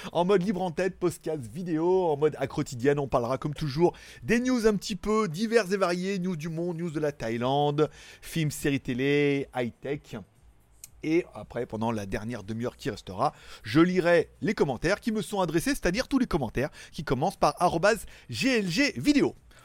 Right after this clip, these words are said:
Spéciale dédicace à tous ceux qui sont bien évidemment restés abonnés à G L G Vidéo et peut-être tous ceux qui se sont abonnés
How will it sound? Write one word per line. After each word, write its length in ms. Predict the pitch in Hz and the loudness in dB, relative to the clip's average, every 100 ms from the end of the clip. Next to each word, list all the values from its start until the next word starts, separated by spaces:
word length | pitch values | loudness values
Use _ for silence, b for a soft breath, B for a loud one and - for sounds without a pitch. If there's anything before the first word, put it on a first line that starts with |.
| B B | B B
Spéciale 320 | - 262 262 | -4 2 2
dédicace 420 | 226 214 226 220 185 | 2 0 2 0 2
à 100 | 202 | 0
tous 160 | 226 | 0
ceux 180 | 208 233 | -4 -4
qui 140 | - 185 | -4 -6
sont 260 | - 220 | 0 0
bien 180 | 151 180 | 2 0
évidemment 360 | 190 190 190 175 | 0 0 0 0
restés 300 | 196 - 180 | 0 2 2
abonnés 280 | 156 160 | 4 2
à 60 | 147 | 0
G 140 | 120 | 0
L 60 | 139 | -2
G 80 | 120 | -2
Vidéo 360 | 120 139 269 302 | 0 4 6 4
et 60 | |
peut-être 320 | - - - | 4 0 0
tous 100 | - | -4
ceux 160 | 170 247 | -10 -12
qui 160 | - 170 | -10 -14
se 100 | - | -8
sont 140 | 180 | -4
abonnés 420 | 160 147 170 240 | -2 0 -2 -2